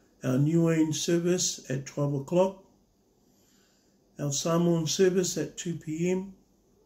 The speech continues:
and our Cook Island service at four P M. Sunday school and Bible class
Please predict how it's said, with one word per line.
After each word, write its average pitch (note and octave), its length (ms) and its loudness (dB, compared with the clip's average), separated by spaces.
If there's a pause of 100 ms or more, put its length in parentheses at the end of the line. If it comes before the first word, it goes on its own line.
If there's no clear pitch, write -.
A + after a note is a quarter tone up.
(840)
and D3 100 -2
our C#3 200 4
Cook - 260 -6
Island D3+ 300 0
service D3 680 2 (480)
at C#3 180 -4
four D#3 260 -4
P C#3 360 2
M. A#2+ 160 0 (1600)
Sunday F#3+ 480 4
school G3+ 520 -2
and D3 200 -2
Bible E3+ 320 0
class A3 520 -2